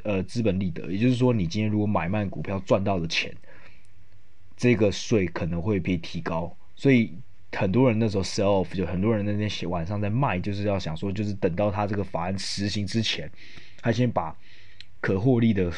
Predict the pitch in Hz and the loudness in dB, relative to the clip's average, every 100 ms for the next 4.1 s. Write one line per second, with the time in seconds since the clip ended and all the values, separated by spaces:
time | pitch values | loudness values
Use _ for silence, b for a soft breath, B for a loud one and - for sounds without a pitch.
0 | - - 117 117 104 98 98 95 104 120 | -6 -4 2 2 2 0 0 -2 0 2
1 | 107 104 90 82 90 101 101 95 90 - | 2 2 2 -2 -2 0 2 2 0 -4
2 | - 104 107 107 117 - 139 95 107 - | -4 0 2 2 0 2 2 2 -2 -2
3 | 170 143 110 110 147 110 - 151 139 - | -4 -2 -4 0 2 2 2 2 2 0
4 | 113 | -2